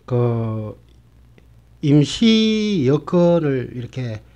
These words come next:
만들어줍니다. 만들어주면 그 오리지널을 주는 게 아니고 이 카피본을, 복사본을 주면 그 복사본을 가지고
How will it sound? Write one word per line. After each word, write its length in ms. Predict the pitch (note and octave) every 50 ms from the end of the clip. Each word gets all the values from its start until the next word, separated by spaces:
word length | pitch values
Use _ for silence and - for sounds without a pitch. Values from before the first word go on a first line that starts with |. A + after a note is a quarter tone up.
| _ _ _ _ _ _ _ _ _ -
만들어줍니다. 880 | C#3+ B2 B2 C3 C3+ E3+ F3+ D#3 B2 A#2+ B2 B2 A2+ A#2 G#2 G#2 - - - _ _ -
만들어주면 920 | - A2+ A2+ A#2+ B2 D#3+ D#3+ D#3 B2+ - D3+ D#3 D3+ C3+ C3 C3+ D3 D3 - - _ - - - -
그 1000 | - - D3+ D3+ D#3 D3+ D3+ D3+ D3 C#3+ C#3+ C3+ C3+ C3 C3 B2 A#2+ - A#2+ G#2+ - - - - _ _ _ -
오리지널을 540 | C#3+ C#3 D3 C#3+ C#3+ E3 E3+ G#3 A3+ G3
주는 220 | C3 - C3 D3 D3
게 80 | C#3+
아니고 340 | B2+ G#2+ A2+ A#2+ A#2+ C3+ B2+
이 120 | A2+ A2+ A2
카피본을, 1160 | - - A3 - - G#3 C#3+ B2 A2+ G#2 F#2+ F#2 - - - _ - - C3+ B2 A#2 A2+ - - _ _ _ _ _ _ _ _ _ _
복사본을 600 | - A#2+ - - - E3+ E3+ D#3+ F#3 G3+ G#3 E3+
주면 360 | - - D#3 D#3 C#3 B2+ A#2 G2+
그 140 | - E3
복사본을 540 | - - B2 - - D#3+ D3 E3 G3+ G#3 F#3
가지고 580 | - C3 A#2+ B2 A#2 C3+ C3+ D3+ E3 E3 E3